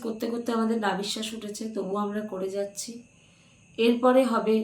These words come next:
যেটা করতে দিয়েছে, নতুন ভার্সনে এসছে, যে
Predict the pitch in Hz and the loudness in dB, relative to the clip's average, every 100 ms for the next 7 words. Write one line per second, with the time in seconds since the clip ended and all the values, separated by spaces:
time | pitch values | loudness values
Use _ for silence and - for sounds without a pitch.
0 | - - _ _ _ _ _ _ _ 185 | -2 -14 _ _ _ _ _ _ _ -4
1 | 226 220 247 226 214 262 226 220 214 226 | -2 2 2 2 0 -2 -2 -2 -2 -2
2 | 202 202 214 202 196 - 226 220 196 - | -4 -4 -6 -2 -4 -4 -4 -2 -2 -4
3 | - 240 - - _ _ - - - - | -8 -8 -10 -20 _ _ -20 -20 -20 -20
4 | 180 196 | -8 4